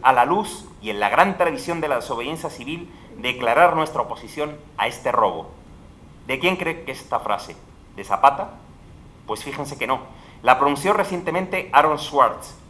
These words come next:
un activista estadounidense por el conocimiento libre de solo veinticuatro años, que acaba de ser encarcelado por descargar de internet y poner a disposición del público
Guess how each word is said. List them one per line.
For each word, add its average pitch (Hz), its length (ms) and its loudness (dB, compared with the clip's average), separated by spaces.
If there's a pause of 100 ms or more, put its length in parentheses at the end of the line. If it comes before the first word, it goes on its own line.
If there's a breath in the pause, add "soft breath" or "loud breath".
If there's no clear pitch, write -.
un 147 120 0
activista 165 420 -4
estadounidense 135 640 -4
por 127 120 -4
el 113 80 -6
conocimiento 131 540 -4
libre 147 240 -6
de 113 80 -6
solo 135 220 -4
veinticuatro 120 520 -2
años, 123 380 0 (340 loud breath)
que 131 80 6
acaba 180 240 10
de 170 80 6
ser 170 140 0
encarcelado 156 760 2
por 117 160 0
descargar 120 500 0
de 147 80 -2
internet 131 640 -4
y - 60 -16
poner 147 300 -2
a 135 40 -2
disposición 147 560 -10
del 113 160 -6
público 139 540 -6